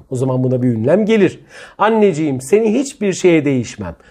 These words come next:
Burada sevgimi ifade ediyorum. Ünlem işareti. Eyvah cüzdanımı evde unutmuşum. Burada bir korku, kaygı var. Ünlem işareti. Öğretmenimiz şaşkın şaşkın bakıyordu bize. Öğretmenim burada da şaşkınlık var.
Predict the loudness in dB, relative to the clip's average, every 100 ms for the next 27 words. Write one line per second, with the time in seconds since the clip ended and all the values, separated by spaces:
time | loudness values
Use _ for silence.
0 | _ 2 2 4 0 0 -6 -16 -10 -8
1 | -6 -6 -4 -4 -2 0 0 0 -4 -2
2 | 0 2 0 -6 -12 -10 -8 -6 -6 0
3 | 0 0 -6 -20 _ -20 -6 0 2 4
4 | 2 0 -12 -10 -8 -6 -4 0 0 0
5 | -2 -2 -8 -10 -10 -12 -6 -2 -2 -2
6 | 0 -2 -2 -4 -2 -2 2 2 2 -8
7 | -12 -8 -4 0 2 0 -2 _ -10 -6
8 | -4 -6 -2 -2 -2 -6 -14 _ -20 -20
9 | -2 4 6 4 4 2 2 -2 -4 _
10 | -6 -4 -4 -6 -6 -6 -2 -2 -2 -2
11 | 0 2 0 2 4 4 0 -10 -10 0
12 | 2 2 0 -6 -4 -4 -4 -4 -2 -2
13 | -2 -2 -2 -2 0 0 0